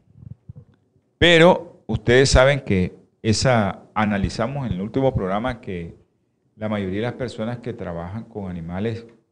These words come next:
con estos cadáveres de pavo, de pollo, de cerdo, de res, de pescado, siempre esos manipuladores pueden adquirir una bacteria.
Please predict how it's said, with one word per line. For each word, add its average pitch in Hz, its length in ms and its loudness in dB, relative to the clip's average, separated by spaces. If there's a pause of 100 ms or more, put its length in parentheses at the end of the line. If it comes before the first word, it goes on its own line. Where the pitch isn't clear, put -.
con 85 100 -20
estos - 240 -14
cadáveres 95 600 -4
de 78 300 -12 (580)
pavo, 87 800 -4 (600)
de 80 160 -12
pollo, 90 760 -2
de 82 160 -14
cerdo, 87 680 -6
de 80 160 -10
res, 107 600 -6
de - 80 -16
pescado, 95 880 -4 (460)
siempre 165 960 -2
esos 131 280 -8
manipuladores 135 840 -4 (480)
pueden 117 260 -2
adquirir 110 360 -6
una 120 180 -4
bacteria. 87 560 -6